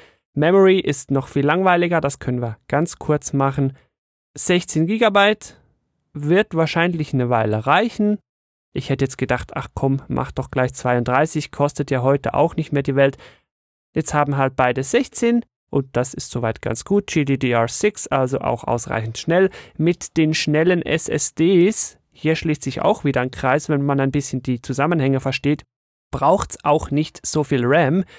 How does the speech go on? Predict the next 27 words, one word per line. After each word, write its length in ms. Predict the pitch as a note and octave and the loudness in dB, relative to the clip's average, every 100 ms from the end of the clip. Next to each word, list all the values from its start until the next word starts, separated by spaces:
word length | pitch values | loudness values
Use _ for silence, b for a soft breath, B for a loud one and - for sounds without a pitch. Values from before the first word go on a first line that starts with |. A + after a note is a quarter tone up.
| B B | B B
weil 480 | D3+ C3+ C3+ F#3+ F#3+ | -6 0 4 4 2
wir 140 | D#3 | 0
haben 140 | C#3+ B2+ | 0 0
ja 100 | B2+ | -2
gesagt, 420 | B2+ C#3 D#3+ - _ | 0 0 -2 -6 _
man 320 | C3+ C#3 C3+ C3 | -4 0 0 0
wird 240 | C#3+ - - | -2 -2 -2
alles 320 | C#3 D3 - - | 0 0 0 -4
instant 480 | G#3+ - - D3+ - | -2 -4 -2 -2 -2
von 180 | C#3+ | -4
der 160 | C3+ - | -2 -2
S 140 | C#3 | -2
S 160 | C#3 - | -4 -2
D 180 | G3 A3 | 0 0
zuladen 600 | - D3+ C3 C#3 D3+ D3 | 0 0 2 2 0 -2
können. 320 | D#3 D#3+ D3+ | 0 0 0
Das 180 | C#3 - | -2 -2
heißt, 220 | C#3 - | -4 -2
man 120 | C3+ | 0
muss 200 | D3 D#3 | 0 0
gar 240 | - C3+ C#3+ | -2 0 0
nicht 160 | C#3 | -4
so 160 | - C#3 | -4 -4
viel 320 | - C3+ C3+ | 0 0 0
vorhin 420 | - C#3 C3+ C#3 | -2 -2 0 0
in 240 | C3 C#3 C3 | 0 -2 0
den 220 | B2+ | -2